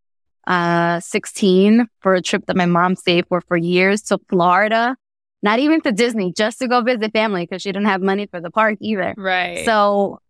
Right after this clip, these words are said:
Speaker 1: you know, but she did what she could. And for that, I'm super grateful. You know, she celebrated all the right moments.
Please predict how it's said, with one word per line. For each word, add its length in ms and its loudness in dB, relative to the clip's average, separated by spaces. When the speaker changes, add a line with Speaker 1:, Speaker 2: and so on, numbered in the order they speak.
Speaker 1:
you 100 4
know, 100 2
but 140 -2
she 160 -2
did 460 0
what 280 2
she 160 -2
could. 320 0
And 160 -2
for 100 -2
that, 280 2
I'm 160 -4
super 320 -10
grateful. 520 -4
You 140 -4
know, 240 2
she 520 -2
celebrated 500 0
all 180 2
the 140 -2
right 260 2
moments. 600 -4